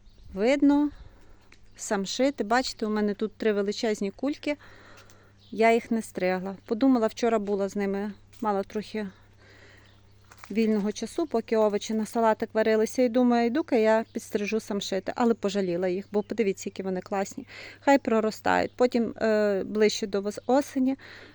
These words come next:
буду, е, слідкувати, щоб його не жерла вогнівка, бо вона дуже швидка. А потім я їм зроблю ще третій поверх, хочу підняти шляпочки вверх. Тут у мене з двох сторін я посадила сакуру, але не просту сакуру,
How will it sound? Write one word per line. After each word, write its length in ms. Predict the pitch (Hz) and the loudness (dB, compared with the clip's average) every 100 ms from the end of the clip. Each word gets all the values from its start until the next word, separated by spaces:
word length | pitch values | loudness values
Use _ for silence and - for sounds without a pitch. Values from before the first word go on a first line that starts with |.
| - | -12
буду, 440 | 208 233 214 208 - | 0 2 4 2 0
е, 240 | 208 202 202 | 0 0 0
слідкувати, 640 | - 214 - 214 202 202 | -2 -4 0 4 4 2
щоб 220 | - 202 | -6 -2
його 200 | 202 196 | 0 0
не 160 | 202 196 | 0 2
жерла 340 | 196 196 196 | 2 2 0
вогнівка, 540 | 196 214 247 302 - 247 | -2 2 4 4 2 0
бо 120 | 233 | 2
вона 220 | 240 240 | 2 2
дуже 280 | 226 240 233 | 2 0 -2
швидка. 500 | - 226 - 240 247 - - - - - - - _ _ _ - | -2 -8 -2 -2 -2 -6 -20 -18 -18 -18 -20 -20 _ _ _ 2
А 60 | 254 | 2
потім 440 | - 294 294 269 | 4 2 6 8
я 220 | 247 254 | 8 8
їм 280 | 247 247 240 | 8 8 6
зроблю 340 | 226 240 220 220 | 4 4 2 0
ще 160 | 247 | 0
третій 300 | 214 214 220 | 2 2 2
поверх, 360 | - 190 190 202 | -2 0 0 -2
хочу 280 | 220 202 208 | -2 -2 -4
підняти 420 | 190 208 208 202 | -2 -2 -2 -4
шляпочки 560 | - 226 - - - | -2 -2 -2 -10 -6
вверх. 340 | 196 185 190 190 - - - - | -6 -2 -4 -4 -10 -14 -18 -10
Тут 180 | 226 - | -6 -2
у 40 | |
мене 240 | 220 214 208 | 0 2 0
з 80 | 196 | -2
двох 180 | 214 | -4
сторін 400 | - - 247 302 302 - - - - | -2 -2 4 4 2 -6 -20 -20 -2
я 120 | 220 | 0
посадила 760 | - 220 - 190 233 233 220 214 | 0 -4 -8 -2 0 0 0 -2
сакуру, 680 | - - 208 202 254 277 277 | -4 -4 -4 -2 -2 0 0
але 220 | 233 220 | 0 2
не 120 | 220 220 | 2 0
просту 360 | 226 - 339 | -6 -8 -8
сакуру, 520 | - 233 - 208 196 | -2 -2 -2 -8 -12